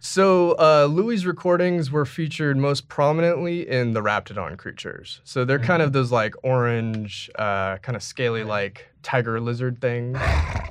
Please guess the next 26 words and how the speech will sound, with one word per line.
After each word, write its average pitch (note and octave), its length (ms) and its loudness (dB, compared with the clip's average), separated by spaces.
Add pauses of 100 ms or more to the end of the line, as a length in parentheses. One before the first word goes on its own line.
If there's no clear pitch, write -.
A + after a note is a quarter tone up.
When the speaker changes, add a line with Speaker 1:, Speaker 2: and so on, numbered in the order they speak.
(4000)
Speaker 1:
Um, G#2 440 0
but G#2 180 -2
yeah, B2 240 2
pitch D#3+ 360 -2
down, C#3 520 0 (800)
I A#2+ 40 2
really C#3 240 0
didn't C3+ 200 0
have C3 140 2
to C#3 60 -8
do C3 160 -2
a - 20 2
whole C3 120 4
lot B2 140 4
of A#2 80 -2
processing C3 580 -2
on C3 100 0
those B2+ 180 -2
recordings. B2+ 560 0
They A2+ 160 -2 (300)
kinda A#2 220 -2
had A2+ 180 0
a G#2 80 0
natural G#2+ 840 -4 (120)
kind A2 220 -6
of F#2+ 140 -6